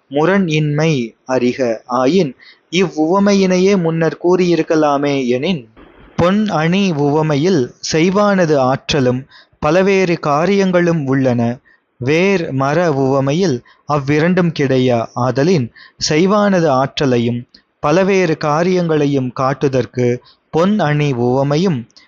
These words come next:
ஒன்று என்றும் ஒரு தன்மையாயிருக்க அதனின்றும் காரியம் தோன்றும் என்றதற்கு மர வேர் உவமையும் வேண்டப்படும் என்க.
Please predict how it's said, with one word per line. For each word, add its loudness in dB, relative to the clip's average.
ஒன்று 2
என்றும் 0
ஒரு 2
தன்மையாயிருக்க 0
அதனின்றும் 2
காரியம் 0
தோன்றும் 0
என்றதற்கு 0
மர 0
வேர் 0
உவமையும் 0
வேண்டப்படும் -2
என்க. -2